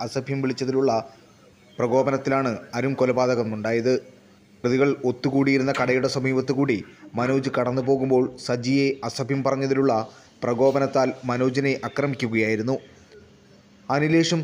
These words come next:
സജിയും ചേർന്നാണ് ടൂ വീലറിൽ മനോജിനെ പിന്തുടർന്ന് മാരകായുധങ്ങളുമായി മർദ്ദിച്ചത്. കോക്കാട് പെട്രോൾ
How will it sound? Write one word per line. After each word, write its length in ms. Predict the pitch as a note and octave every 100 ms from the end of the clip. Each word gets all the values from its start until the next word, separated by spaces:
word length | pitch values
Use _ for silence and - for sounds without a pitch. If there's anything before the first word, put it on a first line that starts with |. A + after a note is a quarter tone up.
| -
സജിയും 360 | B2 B2+ D3+ D3+
ചേർന്നാണ് 440 | D#3 D3 D3+ D3 G#2 -
ടൂ 100 | B2 B2
വീലറിൽ 360 | C3+ C3+ C3+ C3+ -
മനോജിനെ 420 | B2 B2 B2+ C3 C3+
പിന്തുടർന്ന് 540 | C3+ C3 C3+ C3+ C3+ G#2+ G#2
മാരകായുധങ്ങളുമായി 880 | A#2 B2+ C3 C3+ C3 C3+ C3+ B2 G#2+
മർദ്ദിച്ചത്. 440 | A2 B2 B2 B2 B2+ - - - - - - -
കോക്കാട് 420 | A#2 A2+ B2+ B2+ B2 -
പെട്രോൾ 280 | A#2 C3+